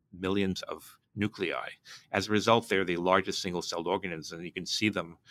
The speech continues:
I mean, they can be three inches, five inches, eight inches long. Um, so, and this is one stage of their life cycle. There's another stage. Basically, when they become, they, they have sexual reproduction. When they become gametes,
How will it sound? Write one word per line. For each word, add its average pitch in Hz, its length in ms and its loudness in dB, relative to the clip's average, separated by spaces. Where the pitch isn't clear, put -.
I 82 80 -8
mean, 85 100 -14
they 87 60 -8
can 87 100 -14
be 82 80 -6
three 98 300 2
inches, 90 260 -4
five 85 240 0
inches, 85 400 -6
eight 90 160 -6
inches 85 300 -10
long. 98 380 -6
Um, 98 480 2
so, 107 460 6
and 104 100 2
this 139 120 6
is 135 80 6
one 113 240 6
stage 104 260 6
of 101 60 -4
their 85 120 4
life 90 200 2
cycle. 87 260 -4
There's 80 160 -2
another 107 240 2
stage. 82 380 -2
Basically, 107 580 2
when 95 100 -4
they 92 80 0
become, 92 500 -2
they, 92 200 2
they 90 120 2
have 98 160 4
sexual - 380 0
reproduction. 82 520 -4
When 82 100 -6
they 90 60 -4
become 104 260 -2
gametes, 92 680 2